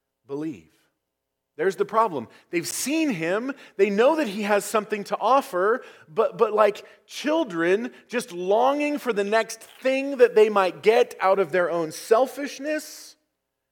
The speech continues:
they have not believed. They have not trusted him. They have not come to love him. And then in verse thirty-seven, he says, "All that the Father gives me will come to me."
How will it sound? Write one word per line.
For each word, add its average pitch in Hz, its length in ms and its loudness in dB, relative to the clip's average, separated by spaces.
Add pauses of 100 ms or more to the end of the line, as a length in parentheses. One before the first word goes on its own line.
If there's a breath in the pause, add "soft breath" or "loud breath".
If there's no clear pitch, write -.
(300)
they 151 80 -8
have 175 140 -6
not 202 240 0
believed. 208 800 -4 (1040)
They 190 60 4
have 214 60 6
not 233 160 2
trusted 240 580 -2
him. 175 500 -2 (320 soft breath)
They 202 80 6
have 226 100 8
not 240 180 0
come 247 260 -2
to 214 120 -2
love 196 460 2
him. 135 420 -6 (1300)
And 135 180 -10
then 165 340 -2 (320 soft breath)
in 139 140 -12
verse 151 220 -6
thirty-seven, 151 560 -4
he 131 100 -16
says, 123 220 -10 (100)
"All 180 500 2 (220 loud breath)
that 190 140 -8
the 214 80 6
Father 135 420 -2
gives 139 400 -12
me 98 320 -20 (580)
will 135 280 -6
come 175 340 -18
to - 140 -20
me." 78 100 -20